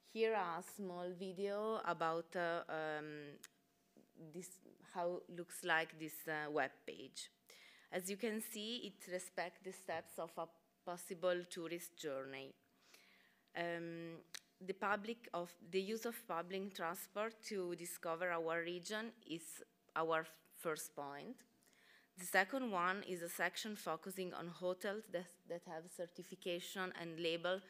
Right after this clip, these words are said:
such as, um, Sus-, Sustainable, a program of, uh, uh, Switzerland Tourism.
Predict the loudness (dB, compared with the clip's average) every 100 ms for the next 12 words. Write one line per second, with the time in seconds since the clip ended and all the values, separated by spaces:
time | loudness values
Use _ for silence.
0 | -18 -20 _ -8 -4 -2 -4 -6 -6 0
1 | 2 2 -2 -6 -10 -10 -8 -10 -12 -12
2 | -6 -4 0 0 2 4 4 4 -2 -14
3 | -20 -2 4 8 8 4 4 4 6 4
4 | 4 0 -2 -4 -4 -2 2 4 4 2
5 | -2 -2 -2 -4 -2 -2 -2 -4 -4 0
6 | 0 0 -10